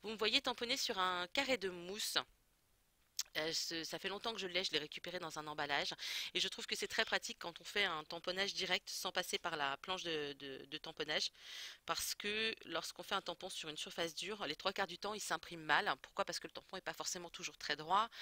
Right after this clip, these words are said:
Et, euh, voilà. Là, du coup, en le mettant sur la mousse, ça vous permet d'avoir une bonne amplitude et puis d'épouser, euh, la forme du papier puisqu'en dessous, c'est tout mou. Et donc, du coup, vos tamponnages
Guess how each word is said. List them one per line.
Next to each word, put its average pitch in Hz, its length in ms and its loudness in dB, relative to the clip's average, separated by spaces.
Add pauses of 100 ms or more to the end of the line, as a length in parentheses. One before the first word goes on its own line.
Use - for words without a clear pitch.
(400)
Et, 160 260 -2
euh, 143 320 -4
voilà. 139 220 -2
Là, 208 200 2
du 202 140 -8
coup, - 240 -8
en 202 80 0
le 180 80 -4
mettant 190 240 2
sur 208 160 -2
la 170 100 2
mousse, 185 340 -6 (120)
ça - 260 -2
vous 175 140 -10
permet 185 440 -2
d'avoir 165 280 0
une 156 140 -12
bonne 208 200 2
amplitude 220 720 0
et 165 80 -6
puis 208 340 -6
d'épouser, 220 680 -2 (400)
euh, 160 400 -4
la 160 120 4
forme 202 260 0
du 185 100 -4
papier - 300 0
puisqu'en - 300 -4
dessous, - 300 -8
c'est 160 180 -6
tout - 200 -12
mou. 147 220 -10 (440)
Et 151 120 -6
donc, 175 180 -6
du 165 120 -10
coup, - 160 -14
vos 180 140 -6
tamponnages 170 580 2